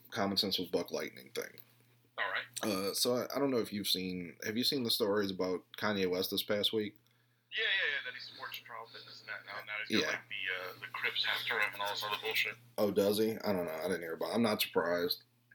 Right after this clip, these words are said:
Speaker 1: Um,
Speaker 2: Yeah, like, like, the Crips actually put a, uh, threat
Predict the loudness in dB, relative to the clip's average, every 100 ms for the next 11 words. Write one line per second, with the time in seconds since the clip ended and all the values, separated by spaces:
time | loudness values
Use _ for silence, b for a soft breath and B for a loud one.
0 | -2 2 4 4 2 0 0 -2 -2 -8
1 | 0 0 2 0 2 0 0 -2 -4 -8
2 | -6 -4 0 0 2 0 -2 -6 -10 -20
3 | -14 -8 -6 -6 -6 -2 2